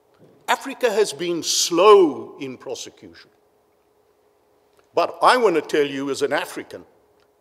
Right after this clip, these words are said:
a lot of people in Africa think the I C C is just this Western thing over there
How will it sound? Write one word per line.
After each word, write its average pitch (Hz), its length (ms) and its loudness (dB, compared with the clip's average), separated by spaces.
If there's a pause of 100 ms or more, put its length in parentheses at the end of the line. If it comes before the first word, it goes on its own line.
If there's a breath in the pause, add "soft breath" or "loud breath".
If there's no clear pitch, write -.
(960)
a - 60 -10
lot 107 420 -4
of - 140 -2
people 135 360 -10
in 117 160 -8
Africa - 420 -14
think 113 380 -12
the 110 120 -10
I 127 180 -6
C 127 300 -8
C 127 320 -10
is 117 180 -16
just - 320 -14
this 135 200 -14
Western 117 500 -10
thing 127 260 -12
over 117 320 -8
there 120 280 -8